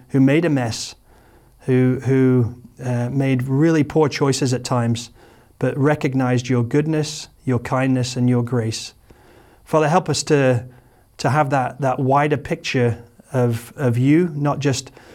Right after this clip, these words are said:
it's so easy for us to get bogged down in our,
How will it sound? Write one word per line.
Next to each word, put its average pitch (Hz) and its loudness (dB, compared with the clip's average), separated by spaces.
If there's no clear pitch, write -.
it's 131 -4
so 147 2
easy 143 2
for 143 0
us 123 -2
to 139 -4
get 127 -2
bogged 135 2
down 131 2
in 123 2
our, 120 0